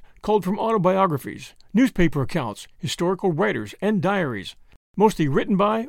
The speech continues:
or narrated to writers by people who were there and experienced it. I'll be sharing stories that take in the American frontier, which I define basically as everything west of the Mississippi by eighteen thirty,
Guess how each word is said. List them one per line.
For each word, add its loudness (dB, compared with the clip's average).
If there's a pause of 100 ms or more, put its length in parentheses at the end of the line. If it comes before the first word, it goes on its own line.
or 0
narrated 2
to 2
writers -4
by 0
people -2
who 2
were 2
there 2
and -2
experienced 0
it. -16 (680)
I'll 4
be 2
sharing 2
stories 0
that -6
take 2
in 2
the 4
American 0
frontier, -2 (280)
which -4
I 0
define 2
basically 0
as 0
everything -2
west -2
of -8
the -4
Mississippi -2
by -2
eighteen -2
thirty, -6